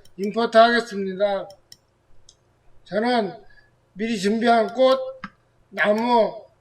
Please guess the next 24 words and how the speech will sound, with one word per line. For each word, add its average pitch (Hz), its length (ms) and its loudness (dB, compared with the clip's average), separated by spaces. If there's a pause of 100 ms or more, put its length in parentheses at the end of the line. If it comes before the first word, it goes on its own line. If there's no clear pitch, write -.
(380)
바다, 214 480 4
파도라는 233 840 -2 (240)
네 220 200 4
개의 254 180 0
동영상을 226 520 0
임포트 220 420 -2
하겠습니다. 196 840 -2 (1160)
지금 214 240 -4
보시면 220 340 0
같이 220 380 0 (580)
네 220 240 8
개의 247 220 2
동영상이 226 560 0
임포트 220 480 -6
된 202 160 -6
것을 202 220 -2 (280)
확인할 233 460 0
수 233 120 -4
있습니다. 180 760 -4 (580)
그러면 202 480 2 (640)
컴포지션을 240 800 4
하나 226 320 4
새로 226 260 -4
생성하겠습니다. 220 1080 -6